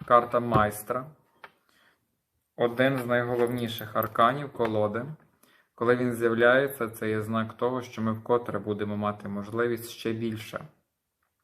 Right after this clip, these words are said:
керувати своїм життям.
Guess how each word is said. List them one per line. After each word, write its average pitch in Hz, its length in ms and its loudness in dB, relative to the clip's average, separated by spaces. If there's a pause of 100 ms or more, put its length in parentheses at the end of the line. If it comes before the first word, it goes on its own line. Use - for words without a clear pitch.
(680)
керувати 120 540 4
своїм 110 420 -6
життям. 117 500 -4